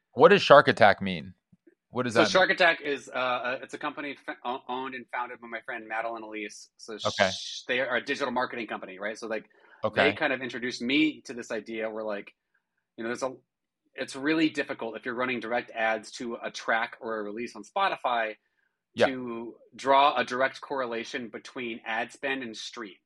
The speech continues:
Speaker 2: right? So, like,
Speaker 1: Right.
Speaker 2: uh, 'cause Spotify's not gonna give you that data. They're not gonna tell you, like, "Oh, all of these streams came from that ad."
Speaker 1: Totally.
Speaker 2: So they essentially threw a playlist in between, 'cause you can
Speaker 1: Yeah.
Speaker 2: see all the streams that are coming from that playlist.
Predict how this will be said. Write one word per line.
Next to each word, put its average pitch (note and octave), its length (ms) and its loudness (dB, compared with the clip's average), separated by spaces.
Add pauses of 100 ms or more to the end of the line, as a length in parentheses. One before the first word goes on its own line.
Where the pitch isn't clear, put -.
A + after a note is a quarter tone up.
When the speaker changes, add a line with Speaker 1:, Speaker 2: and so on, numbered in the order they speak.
(180)
Speaker 2:
right? A2 260 -8
So, B2+ 120 -12
like, A2 180 -6
Speaker 1:
Right. G2+ 200 8 (340)
Speaker 2:
uh, A2+ 140 -4
'cause - 200 -12
Spotify's C#3+ 440 -2
not A#2+ 200 0
gonna B2 140 -6
give A#2 160 -6
you A2+ 100 -6
that G2 200 -8
data. G2 280 -8
They're G2+ 80 -8
not A#2 140 0
gonna A#2+ 140 -4
tell B2+ 120 -4
you, A2+ 80 -2
like, G#2+ 140 -6
"Oh, B2+ 220 2 (120)
all C#3 260 4
of C#3 100 -2
these C3 240 -8
streams B2 360 -10
came A#2+ 280 -6
from A2+ 180 -12
that A2 220 -6
ad." G#2 320 -10 (300)
Speaker 1:
Totally. G2+ 340 6
Speaker 2:
So - 20 -6
they B2+ 240 -4
essentially B2 540 -12 (400)
threw C3+ 300 -4
a G#2+ 60 -6
playlist F#3 540 -2
in A#2 100 -8
between, G#2+ 500 -6 (380)
'cause A2+ 180 -10
you C3+ 80 -2
can B2+ 100 2
Speaker 1:
Yeah. G2 60 6
Speaker 2:
see C3 320 -4
all C#3 300 4
the C#3+ 100 -8
streams C#3 320 -6
that A#2+ 100 -8
are A#2+ 40 -8
coming B2+ 240 -6
from A2+ 160 -10
that G2+ 160 -8 (100)
playlist. D#3+ 560 -4